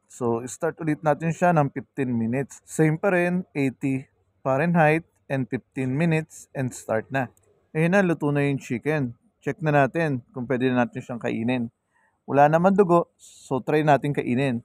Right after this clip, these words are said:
Totoo nga ang balita, masarap siya. Kumuha na rin ako ng kanin at nilagyan ko na rin siya ng mantumas. Lalo siyang sumarap.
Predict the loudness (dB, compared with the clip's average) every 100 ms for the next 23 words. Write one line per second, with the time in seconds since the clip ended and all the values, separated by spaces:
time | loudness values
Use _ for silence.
0 | -6 -4 0 2 4 4 4 2 0 2
1 | 0 0 -10 -10 -4 -2 -2 -2 -2 -2
2 | _ _ _ -2 2 4 6 6 4 4
3 | 4 2 2 4 4 4 2 0 -4 -4
4 | 0 2 2 0 2 4 2 0 0 2
5 | 2 0 0 2 2 4 4 4 2 0
6 | -2 2 6 6 4